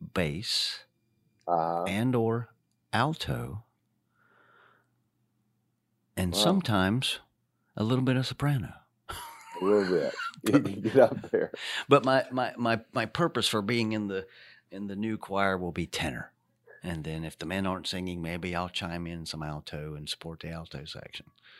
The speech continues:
Speaker 2: Did you decide, well, I guess that you always have to decide whether to have, um, hormones and surgery.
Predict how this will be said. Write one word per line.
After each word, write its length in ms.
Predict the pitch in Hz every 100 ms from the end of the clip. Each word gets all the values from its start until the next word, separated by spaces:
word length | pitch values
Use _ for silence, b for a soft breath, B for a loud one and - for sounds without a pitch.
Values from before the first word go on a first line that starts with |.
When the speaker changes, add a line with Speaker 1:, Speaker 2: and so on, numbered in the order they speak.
| b b b b b b b 220 208 - _ 220 214 185 - -
Speaker 2:
Did 240 | 110 98
you 260 | 156 165 139 - - -
decide, 440 | 117 113 127 117 117
well, 380 | 101 67 101 101
I 100 | 98
guess 280 | 107 101 -
that 200 | 101 -
you 160 | 95 107
always 220 | 117 117
have 200 | 117 107
to 80 | 90
decide 500 | 95 92 120 104 87 - b b -
whether 320 | 123 127 120
to 220 | - 98
have, 480 | 110 107 98 98 80 _ _ _ _ _ -
um, 440 | 95 90 80 78 -
hormones 600 | 139 135 131 123 113 -
and 240 | 95 87
surgery. 680 | - 131 110 87 85 76 65